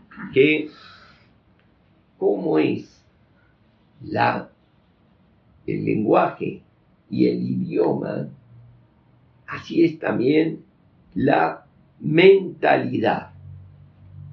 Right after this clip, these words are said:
Ahora se está discutiendo porque estamos llegando hasta antes del diluvio.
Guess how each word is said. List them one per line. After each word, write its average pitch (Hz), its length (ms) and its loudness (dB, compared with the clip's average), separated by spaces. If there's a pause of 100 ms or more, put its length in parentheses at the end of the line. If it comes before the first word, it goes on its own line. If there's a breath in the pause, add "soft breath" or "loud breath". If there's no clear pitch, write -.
(1080)
Ahora - 520 -2 (160)
se - 160 -12
está 69 340 -2
discutiendo 143 1040 -2 (460)
porque - 280 -6
estamos - 460 -6
llegando - 680 -6 (180)
hasta - 540 -12
antes - 680 -8 (400)
del - 380 -4
diluvio. - 760 -6